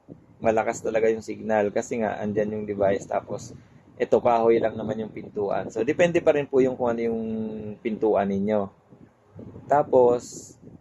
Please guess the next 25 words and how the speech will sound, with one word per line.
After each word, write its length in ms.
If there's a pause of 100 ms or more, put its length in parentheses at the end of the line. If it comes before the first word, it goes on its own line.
(360)
ah, 400
dito, 320
syempre, 480
sa 320
living 400
room, 400 (240)
sobrang 320
lakas 320
ng 80
signal 400
nyo. 200 (1080)
Ayan. 320 (240)
So, 320
etong, 400
etong 320
area 320
na 160
to, 400 (320)
pwede 160
nyo 160
pang 160
palakasin 480
yung 160
signal 400
dyan. 320